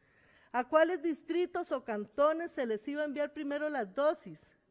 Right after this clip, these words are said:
¿Cuáles fueron esas comunidades elegidas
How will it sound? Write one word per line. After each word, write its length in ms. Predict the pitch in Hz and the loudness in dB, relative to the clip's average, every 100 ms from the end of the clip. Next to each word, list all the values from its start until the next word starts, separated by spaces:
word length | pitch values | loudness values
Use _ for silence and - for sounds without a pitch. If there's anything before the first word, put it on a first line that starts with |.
| _ _ _ _ _ _ | _ _ _ _ _ _
¿Cuáles 420 | 302 320 339 - | 2 4 2 -2
fueron 360 | 330 311 320 302 | 4 4 4 -2
esas 300 | 294 330 - | -2 -2 -2
comunidades 760 | 311 262 240 226 247 269 302 - - | -6 -4 -2 -2 -2 -4 -6 -10 -10
elegidas 680 | 247 247 - 302 311 320 | -6 -6 -6 -4 0 0